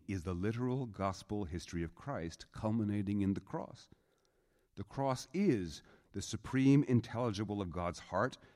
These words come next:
It is both plainly visible, at the same time a kind of brightness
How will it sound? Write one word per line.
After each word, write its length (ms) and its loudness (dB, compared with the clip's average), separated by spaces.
It 80 -4
is 120 -8
both 220 -4
plainly 480 4
visible, 500 -6
at 60 -14
the 100 -6
same 340 0
time 300 -4
a 60 -2
kind 240 -4
of 100 -8
brightness 580 -6